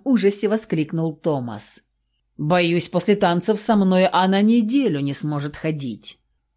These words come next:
«Если вы обещаете, что так и будет, я отдам вам все свои танцы»,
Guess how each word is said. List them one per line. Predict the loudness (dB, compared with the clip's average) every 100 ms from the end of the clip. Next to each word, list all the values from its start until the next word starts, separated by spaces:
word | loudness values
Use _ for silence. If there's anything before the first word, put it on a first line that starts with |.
| _
«Если | 2 4 4 6
вы | 6
обещаете, | 4 4 0 2 2 2 2
что | -2 -2
так | 0 0
и | 2
будет, | 2 2 2 0
я | 2 2
отдам | 4 2 2 2
вам | 2 2
все | 0 0 -2
свои | -2 -4 -4
танцы», | -4 -6 -4 -4 -6 -6 -8 -10